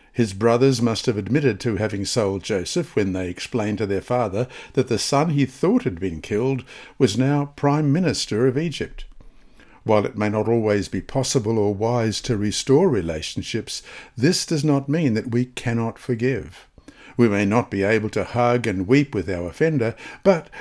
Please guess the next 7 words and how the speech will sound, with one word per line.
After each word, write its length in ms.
we 280
may 540
want 380
to 140
voice 440
our 160
forgiveness 800